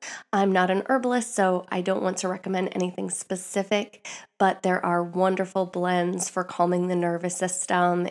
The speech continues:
If you're here in Nashville, which I believe you are, you can check out High Garden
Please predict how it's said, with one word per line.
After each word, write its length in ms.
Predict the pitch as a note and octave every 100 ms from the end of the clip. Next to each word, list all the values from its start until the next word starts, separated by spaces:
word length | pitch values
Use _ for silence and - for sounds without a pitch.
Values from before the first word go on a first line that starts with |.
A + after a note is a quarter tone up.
| -
If 160 | F3 -
you're 300 | F#3 F3 F3+ - -
here 240 | A3+ G#3+
in 140 | G3+
Nashville, 460 | G#3 G3 - G3 F#3
which 140 | F3+
I 60 | F#3+
believe 360 | F#3 F#3+ G3 G3
you 180 | G3 -
are, 460 | F#3+ F#3+ F#3+ F#3 - - -
you 80 | G3+
can 180 | G3+ F#3+
check 240 | F#3 F#3
out 260 | F#3 - -
High 180 | G#3
Garden 440 | G3 G3 F#3+ G3